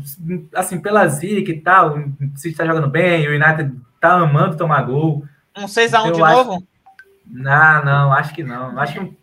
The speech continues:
Speaker 1: um três a um, eu acho que é capaz. Três a um
Speaker 2: Pra mim
Speaker 1: pro
Speaker 2: tá de
Speaker 1: City.
Speaker 2: bom tamanho. Se for pro intervalo tomando três a zero, com dois gols do Jesus e um do Sterling, eu, porra, tô
Speaker 1: <laughs>
Speaker 2: feliz da
Speaker 1: Eu
Speaker 2: vida.
Speaker 1: acho que é aí, na, na zica reversa. Agora, a minha torcida,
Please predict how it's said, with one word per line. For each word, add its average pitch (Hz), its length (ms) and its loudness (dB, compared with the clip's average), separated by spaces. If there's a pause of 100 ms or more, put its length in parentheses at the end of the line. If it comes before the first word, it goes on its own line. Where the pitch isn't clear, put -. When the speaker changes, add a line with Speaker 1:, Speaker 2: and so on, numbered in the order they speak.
(360)
Speaker 1:
um 185 80 -8
três 233 400 0
a 202 160 4
um, 190 460 -8
eu 170 160 -4
acho 170 180 -2
que 180 80 -12
é 165 60 -10
capaz. - 540 -10
Três 180 260 -2
a - 40 6
um 294 40 8
Speaker 2:
Pra 302 80 2
mim 294 80 -8
Speaker 1:
pro - 100 -10
Speaker 2:
tá 294 60 -2
de 277 60 -2
Speaker 1:
City. 254 80 -4
Speaker 2:
bom 285 140 0
tamanho. 226 380 0
Se 233 140 -12
for 247 160 0
pro 254 100 -10
intervalo 233 380 0
tomando 226 320 -6
três 220 280 -6
a 214 140 2
zero, 196 340 -6
com 214 220 -16
dois 220 260 -2
gols 190 200 -10
do 196 100 -12
Jesus 185 420 -12
e 196 60 -12
um 202 80 -16
do 185 80 -20
Sterling, 170 460 -12
eu, 190 140 -12 (140)
porra, 202 240 -12
tô 208 300 -16
Speaker 1:
<laughs> 147 880 -6
Speaker 2:
feliz 208 240 -14
da 196 80 -8
Speaker 1:
Eu 147 160 0
Speaker 2:
vida. 147 60 6
Speaker 1:
acho 160 180 2
que 190 80 -2
é 185 40 2
aí, 120 220 -2 (200)
na, 156 200 2
na 165 140 4
zica 165 220 -2
reversa. 135 360 2
Agora, 185 680 -2
a 160 120 -6
minha 208 140 -4
torcida, 208 1000 -6